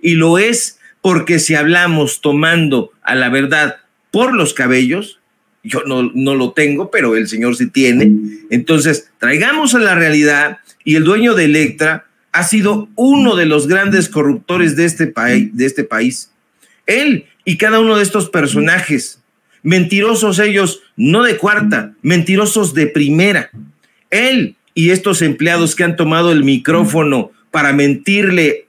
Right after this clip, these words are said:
a la cara al pueblo de México son justamente los que están al frente, mi querido Vicente, de esta campaña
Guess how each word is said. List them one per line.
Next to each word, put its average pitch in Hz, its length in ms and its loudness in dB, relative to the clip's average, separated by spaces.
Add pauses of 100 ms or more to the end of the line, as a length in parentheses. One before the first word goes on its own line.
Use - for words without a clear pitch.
(120)
a 131 140 0
la 135 220 -2
cara 175 320 2
al 123 340 -2
pueblo 175 440 0 (140)
de 117 140 -2
México 165 680 -2 (460)
son 190 360 0
justamente 147 960 0 (360)
los 147 200 0
que 160 60 0
están 180 240 0
al 170 180 2
frente, 175 400 0
mi 165 100 0
querido 156 300 2
Vicente, 151 580 0 (140)
de 165 80 0
esta 170 260 -2
campaña 165 840 0